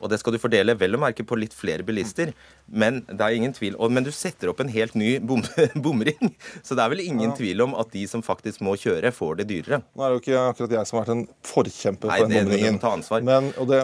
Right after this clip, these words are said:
Speaker 2: jeg, men jeg har vært med på avtalen, og grunnen til at det er fornuftig, eh,
Speaker 1: Nei,
Speaker 2: å
Speaker 1: det
Speaker 2: sette opp
Speaker 1: er,
Speaker 2: en ny
Speaker 1: det er
Speaker 2: bom-,
Speaker 1: ikke
Speaker 2: nei, det er jo
Speaker 1: det
Speaker 2: ganske viktig, det, fordi
Speaker 1: Du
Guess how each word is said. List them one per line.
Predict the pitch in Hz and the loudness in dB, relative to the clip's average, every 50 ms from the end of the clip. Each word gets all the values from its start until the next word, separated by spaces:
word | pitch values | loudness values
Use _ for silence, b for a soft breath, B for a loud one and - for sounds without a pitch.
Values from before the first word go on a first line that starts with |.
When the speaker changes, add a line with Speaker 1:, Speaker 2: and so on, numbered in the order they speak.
| 131 | 2
Speaker 2:
jeg, | 131 131 | 0 0
men | 131 131 131 127 | 0 -2 -2 -2
jeg | 131 | 0
har | 139 | -2
vært | 135 - - | -2 -4 -4
med | 110 104 - | -8 -4 0
på | 123 113 | 2 0
avtalen, | 104 - - 101 101 104 117 123 123 | 0 0 0 2 2 2 2 0 -4
og | - 139 120 | -4 -2 2
grunnen | 131 127 123 120 110 110 135 143 151 147 | 2 2 4 2 0 0 -2 -4 -4 -2
til | - 180 175 156 | 0 0 0 0
at | 127 127 - | -4 -4 -2
det | 127 117 | -2 -2
er | - | -2
fornuftig, | 131 120 107 - - - 123 117 | -4 -6 -6 -8 -6 -2 -2 -2
eh, | 104 95 _ _ - - 117 | -2 -4 _ _ -12 -6 0
Speaker 1:
Nei, | 113 120 135 | 2 2 4
Speaker 2:
å | - - | 4 8
Speaker 1:
det | 139 | 8
Speaker 2:
sette | 151 143 156 | 8 8 8
opp | |
Speaker 1:
er, | 160 156 | 6 6
Speaker 2:
en | |
ny | 143 151 | 6 6
Speaker 1:
det | |
er | 151 147 | 6 6
Speaker 2:
bom-, | 147 147 | 4 4
Speaker 1:
ikke | 151 151 | 4 4
Speaker 2:
nei, | 175 202 | 4 4
det | 202 208 | 4 4
er | 214 | 4
jo | 220 | 4
Speaker 1:
det | 196 | 2
Speaker 2:
ganske | - - 208 | 2 0 -2
viktig, | 214 - - 208 | -2 -2 -2 0
det, | 233 226 | 0 0
fordi | - - 180 175 196 196 B B B B B | -2 -2 -4 -2 -2 -4 B B B B B
Speaker 1:
Du | 120 139 | -8 -6